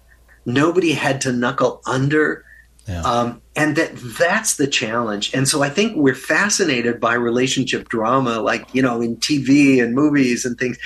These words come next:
Speaker 1: because we have dramas in our own life. We certainly have fallings out. We have family feuds.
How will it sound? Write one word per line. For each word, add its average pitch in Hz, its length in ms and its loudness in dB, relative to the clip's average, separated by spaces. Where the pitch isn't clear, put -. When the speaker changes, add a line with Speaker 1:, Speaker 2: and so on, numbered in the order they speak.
Speaker 1:
because 160 440 0
we 135 160 4
have 214 320 0
dramas 110 540 -2
in 110 100 -4
our 110 160 0
own 113 200 -6
life. 107 400 -6
We 120 180 -2
certainly 147 440 0
have 110 400 -8
fallings 120 560 0
out. 107 360 0
We 117 160 0
have 123 260 -2
family 113 460 -4
feuds. 110 600 -4